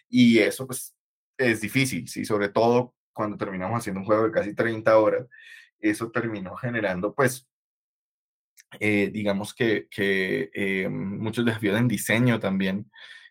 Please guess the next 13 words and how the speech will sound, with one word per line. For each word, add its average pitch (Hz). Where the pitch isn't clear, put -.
eh, 92
de 92
cómo 110
ofrecer 120
suficientes 117
sistemas 110
y 107
cómo 110
escalar 110
esos 120
sistemas 101
para 104
que, -